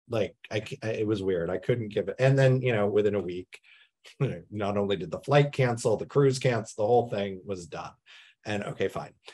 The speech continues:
Um, so then it was in late twenty twenty.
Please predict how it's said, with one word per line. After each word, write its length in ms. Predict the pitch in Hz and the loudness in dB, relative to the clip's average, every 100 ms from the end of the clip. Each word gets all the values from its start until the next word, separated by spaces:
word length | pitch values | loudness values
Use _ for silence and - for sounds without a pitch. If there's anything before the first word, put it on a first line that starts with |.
| - - - | -20 -4 2
Um, 600 | 127 123 117 107 104 - _ _ - | 6 6 4 2 -4 -8 _ _ -2
so 180 | - | 4
then 440 | 143 143 143 143 135 | 6 8 6 4 2
it 80 | 139 | 4
was 160 | 131 | 4
in 260 | 131 120 120 | 2 -4 -2
late 400 | 120 135 135 - | 0 0 -2 -10
twenty 340 | - 131 123 113 | -8 -6 -4 -4
twenty. 800 | - - 110 113 98 92 90 | -6 -4 -2 0 0 -2 -6